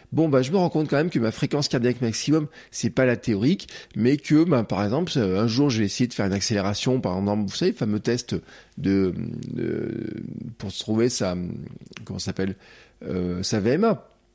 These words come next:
Vous avez un test de V M A, par exemple, qui est juste de courir le plus vite, euh, possible pendant six minutes. Euh, votre cardio va monter très fortement et on pourrait dire que ce cardio-là,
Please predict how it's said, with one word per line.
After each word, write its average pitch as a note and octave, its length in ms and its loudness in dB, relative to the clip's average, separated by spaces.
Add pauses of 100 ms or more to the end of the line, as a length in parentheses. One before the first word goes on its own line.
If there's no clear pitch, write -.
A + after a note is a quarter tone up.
(500)
Vous G#2 140 0
avez G2+ 80 4
un G2 80 0
test G#2+ 180 0
de G2 60 0
V F#2 140 2
M G#2 120 2
A, A2+ 100 2
par F#2 140 -2
exemple, G#2+ 240 0
qui G2 80 -6
est F2 40 -4
juste G2 200 -4
de F#2+ 80 2
courir A2 380 2
le F#2 100 2
plus - 220 -4
vite, A#2 240 0
euh, G1+ 420 -4 (140)
possible G2+ 320 -4
pendant F2+ 240 -2
six - 160 -6
minutes. C3 300 0 (420)
Euh, F#2 120 0
votre G2 320 0
cardio A#2 340 2
va G#2 120 2
monter F#2+ 280 -2
très - 200 -4
fortement C#3+ 680 0
et F#2+ 140 0
on F#2+ 120 -2
pourrait F#2+ 260 -2
dire D#3 260 0
que G#2+ 200 -2 (280)
ce - 160 -2
cardio-là, A#2+ 720 2